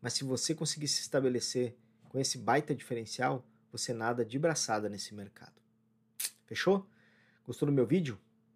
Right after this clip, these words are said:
Dá o joinha pra mim, te inscreve no canal, compartilha, conta aqui a sua experiência, como você começou.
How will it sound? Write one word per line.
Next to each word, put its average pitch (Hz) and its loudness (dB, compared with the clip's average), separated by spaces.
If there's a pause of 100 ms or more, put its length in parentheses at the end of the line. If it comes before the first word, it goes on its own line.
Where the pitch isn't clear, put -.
(200)
Dá 127 4
o 143 6
joinha 135 2
pra 117 -2
mim, 139 -2
te - -10
inscreve 120 0
no 107 -10
canal, 120 -2
compartilha, 123 -2 (380)
conta 147 0
aqui 147 -6
a 131 0
sua - -8
experiência, 123 -4
como 139 -8
você - -6
começou. 120 -6